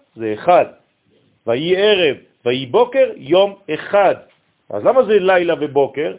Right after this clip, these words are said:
ככה זה, הקדוש ברוך הוא רוצה שתגלה את האחד מתוך השניים. במילים אחרות, איך אני יכול לגלות את האחדות האלוהית? רק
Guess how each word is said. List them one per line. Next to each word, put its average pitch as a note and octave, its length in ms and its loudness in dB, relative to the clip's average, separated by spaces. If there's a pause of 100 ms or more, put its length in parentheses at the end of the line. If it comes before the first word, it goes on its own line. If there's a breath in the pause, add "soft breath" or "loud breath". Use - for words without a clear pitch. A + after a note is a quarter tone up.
(100)
ככה G#3 280 -8
זה, B2 120 -6
הקדוש C#3 340 -6
ברוך D#3 220 -8
הוא D#3+ 100 -6
רוצה D3 220 -8
שתגלה C#3 500 -4
את D3 120 -8
האחד A#2 400 -2
מתוך D3 280 -8
השניים. F#2 360 -16 (2250)
במילים D3+ 400 -2
אחרות, E3 360 -2
איך E3+ 120 -6
אני D#3+ 120 -4
יכול C#3 300 -2
לגלות A#2+ 380 -2
את - 120 -6
האחדות A2+ 380 -6
האלוהית? G2+ 480 -6
רק E3+ 280 -4